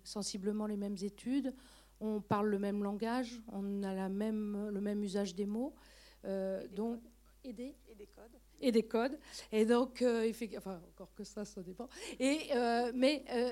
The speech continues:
Speaker 1: je, enfin, voilà, on se comprend, euh, voilà, c'est, c'est, quand on est devant une cour d'assises, c'est exactement ce que vous disiez, Monsieur le Président, tout à l'heure, c'est,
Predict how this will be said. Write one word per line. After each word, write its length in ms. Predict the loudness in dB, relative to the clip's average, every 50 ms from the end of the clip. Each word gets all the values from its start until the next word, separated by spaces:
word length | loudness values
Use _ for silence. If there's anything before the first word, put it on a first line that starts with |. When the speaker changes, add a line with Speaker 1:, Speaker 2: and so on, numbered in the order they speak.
| -2 -2 -2
Speaker 1:
je, 440 | 0 2 2 2 0 0 -4 -10 -12
enfin, 200 | -2 2 2 4
voilà, 260 | 6 6 6 6 4 2
on 60 | -2
se 100 | -2 4
comprend, 540 | 4 4 8 8 8 8 10 8 8 8 6
euh, 200 | 6 6 6 6
voilà, 300 | 4 4 2 2 0 -2
c'est, 240 | -4 -4 -4 -4
c'est, 340 | -4 -4 -2 -2 -2 -2 -2 -4 -10 -12 -12 -14 -18 -20 -20 -20 -2
quand 260 | 2 2 2 2 0
on 100 | 0 0
est 120 | 0 0 0
devant 140 | 0 0 0
une 120 | -2 -2
cour 140 | -2 -4 -2
d'assises, 460 | -2 -4 -4 -4 -6 -6 -6 -6 -8 -12
c'est 80 | -14
exactement 420 | -14 -10 -10 -10 -8 -4 -4 -2 -2
ce 80 | -2
que 80 | -2 -4
vous 80 | -2 -2
disiez, 200 | -2 -4 -6 -6
Monsieur 180 | -8 -10 -12
le 60 | -12
Président, 320 | -10 -10 -10 -8 -8 -8 -8
tout 120 | -6 -4
à 40 | -2
l'heure, 200 | 0 0 0 -2
c'est, 300 | -4 -4 -4 -4 -4